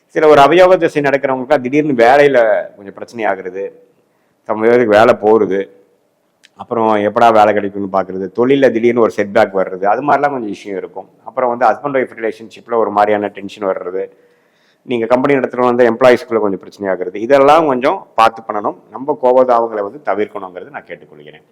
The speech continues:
மத்தபடி பாத்தீங்கன்னா, ரா-, வா-, மாத கிரகங்கள் பாத்தீங்கன்னா, அஹ், ரா-,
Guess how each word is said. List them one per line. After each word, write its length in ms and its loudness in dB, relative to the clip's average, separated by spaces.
மத்தபடி 360 0
பாத்தீங்கன்னா, 460 2
ரா-, 220 2
வா-, 320 4
மாத 320 6
கிரகங்கள் 420 4
பாத்தீங்கன்னா, 380 2
அஹ், 220 -2
ரா-, 800 2